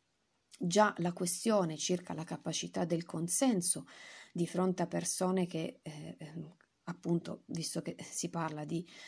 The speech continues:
eh, paesi, eh, in cui gravano condizioni molto importanti,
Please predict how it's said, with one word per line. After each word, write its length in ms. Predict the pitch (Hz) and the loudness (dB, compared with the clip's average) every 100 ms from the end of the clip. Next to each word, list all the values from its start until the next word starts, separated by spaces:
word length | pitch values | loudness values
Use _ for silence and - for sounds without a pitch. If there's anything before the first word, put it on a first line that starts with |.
| - | -14
eh, 300 | - 156 147 - | -8 -6 -6 -6
paesi, 640 | 151 170 196 175 156 175 - - - - | 0 4 4 4 0 -6 -10 -20 -20 -10
eh, 340 | 151 151 170 _ - | -8 -8 -12 _ -8
in 200 | 151 165 | -8 -2
cui 280 | 175 175 175 | 4 4 4
gravano 680 | 170 180 170 202 190 165 | 0 2 4 4 4 2
condizioni 880 | 156 170 160 165 - 175 170 170 165 160 165 | 0 0 0 0 -2 2 2 2 0 -6 -4
molto 720 | 165 170 170 175 170 180 _ | -2 -2 -2 -2 -2 -4 _
importanti, 1200 | - 190 185 170 165 - 185 180 170 170 202 254 | -2 0 0 -2 -2 0 0 2 0 0 0 2